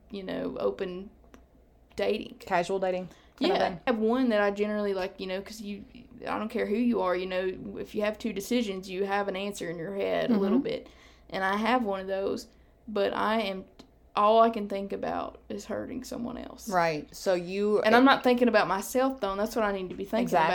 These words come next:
Speaker 2: Exactly.
Speaker 1: You know, I need to think about what, who, who, you know, what I wanna do, what's gonna make me happy. I don't need to, I know that I'm in a lose-lose situation. Like, I know that I'm gonna hurt somebody, but it's kinda not a lose-lose situation because, you know, I will be with someone that generally makes me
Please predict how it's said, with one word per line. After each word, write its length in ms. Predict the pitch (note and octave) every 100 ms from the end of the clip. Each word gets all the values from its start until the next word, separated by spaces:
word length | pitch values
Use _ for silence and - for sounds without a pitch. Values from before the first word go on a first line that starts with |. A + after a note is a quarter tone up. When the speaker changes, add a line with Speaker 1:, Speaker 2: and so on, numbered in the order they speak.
| F3+ E3
Speaker 2:
Exactly. 180 | F#3+ G3
Speaker 1:
You 60 | G3
know, 80 |
I 100 | G3+
need 120 | A3+ A#3+
to 40 |
think 180 | A#3+ G#3
about 260 | G3 D#3+
what, 200 | D#3 G3+
who, 180 | G#3+ A#3 A3+
who, 220 | A3 A#3 A3
you 120 | A3
know, 100 | G3
what 140 | G3 G3+
I 100 | A#3
wanna 240 | A#3 G3
do, 180 | F3+ F3+
what's 200 | F#3+ -
gonna 140 | G3+
make 160 | G3+ -
me 180 | A#3+ B3
happy. 340 | A3 G#3 G3
I 80 | G3
don't 180 | G#3+ G#3
need 260 | G#3+ G#3
to, 440 | - G3+ G3 G3 G3+ - - -
I 80 | G3
know 260 | A#3 C4 C#4+
that 140 | G#3+
I'm 220 | F#3+ F3+
in 140 | F3+ F#3
a 40 |
lose-lose 480 | F3+ F#3 G3 F#3 F#3+
situation. 360 | - - G3 F#3+
Like, 140 | F#3+
I 80 | G3+
know 240 | G#3 A3
that 80 | B3+
I'm 80 | G3+
gonna 120 | F#3
hurt 220 | G3 F#3+
somebody, 440 | - G3 G3 G3 G#3 - - -
but 100 | G#3+
it's 120 | G3+ -
kinda 240 | C4+ B3
not 400 | G3+ G#3+ C#4 - -
a 40 |
lose-lose 500 | G3 F#3+ G3 F3+ G3
situation 500 | - - G3+ G3+ G3+
because, 340 | G3+ G3+ G3 G#3
you 80 |
know, 340 | G3+ G3+ G#3 -
I 180 | G#3 G#3
will 160 | G#3+ G#3+
be 260 | G#3 G#3+
with 260 | A3 A3+ A3+
someone 420 | - A3 A3 A3+
that 200 | A3 G#3+
generally 420 | - G#3+ A#3 B3 A#3+
makes 280 | A3 A3 -
me 160 | A#3+